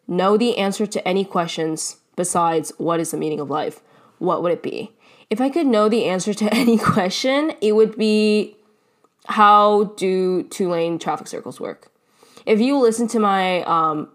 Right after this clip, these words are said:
Unnormalize This video, you will know my, uh, burning hatred for two-lane traffic circles. I don't understand it. I don't know how it works. I don't understand the purpose of it, um, which I could probably Google,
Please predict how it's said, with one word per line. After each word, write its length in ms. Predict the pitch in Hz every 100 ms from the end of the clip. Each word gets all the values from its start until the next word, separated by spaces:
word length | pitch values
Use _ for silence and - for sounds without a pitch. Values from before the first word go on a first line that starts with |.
| _
Unnormalize 720 | 185 185 170 170 175 175 175
This 180 | 185 180
video, 380 | 185 185 185 185
you 160 | 160 165
will 100 | 165
know 440 | 160 160 156 160
my, 360 | 165 160 156 156 - - _ _ -
uh, 440 | 165 160 143 - - -
burning 400 | 175 185 185 175
hatred 400 | 165 165 190 185
for 180 | 190 165
two-lane 720 | - - - 175 170 165 156
traffic 300 | - 160 175
circles. 360 | 202 208 202
I 140 | 190 165
don't 160 | 165
understand 460 | 160 151 - 214 208
it. 200 | 208 202 175
I 100 | 180
don't 480 | 170 165 165 147 - - -
know 160 | 180
how 220 | 175 165
it 60 | -
works. 340 | 190 190 180
I 100 | -
don't 100 | 170
understand 340 | 160 165 175 160
the 40 |
purpose 340 | - 165 165 175
of 80 |
it, 320 | 170 165 - _ - _ -
um, 400 | 175 170 165 -
which 160 | 180
I 60 | 185
could 120 | 190
probably 260 | 180 170 170
Google, 560 | 165 151 196 226 220